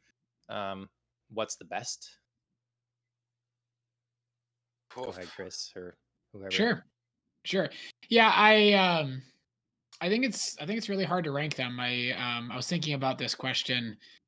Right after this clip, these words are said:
Speaker 3: um, it, uh, compared to another show that Andrew and I watched. I know you guys have talked about. Um, I was trying to compare it to, uh, Altered Carbon,
Speaker 1: Mm.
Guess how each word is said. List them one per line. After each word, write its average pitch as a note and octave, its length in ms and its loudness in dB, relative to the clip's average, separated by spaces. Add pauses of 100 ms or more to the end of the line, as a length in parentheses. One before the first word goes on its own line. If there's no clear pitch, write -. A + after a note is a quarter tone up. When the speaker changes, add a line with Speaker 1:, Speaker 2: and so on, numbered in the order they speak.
(180)
Speaker 3:
um, A#2 420 -4 (560)
it, C#3+ 140 -8 (260)
uh, D3 120 -4
compared D3 340 0
to C#3 80 -2
another C#3 260 -2
show C3 200 -2
that B2 120 -8
Andrew B2 200 -6
and B2 80 -6
I B2 80 -4
watched. A#2+ 300 -6
I B2 40 -8
know B2 120 -6
you A#2+ 140 -4
guys A#2 140 -4
have C3 120 -10
talked A#2+ 260 -6
about. A#2+ 360 -6 (100)
Um, A#2+ 380 -6 (520)
I C#3+ 60 0
was C3 100 -2
trying F#3+ 160 2
to D#3 60 -2
compare D3 300 -2
it C#3 100 -4
to, C3+ 100 0
uh, A#2+ 500 -4 (280)
Altered C3+ 320 0
Carbon, A#2 480 -4 (500)
Speaker 1:
Mm. B2+ 280 -6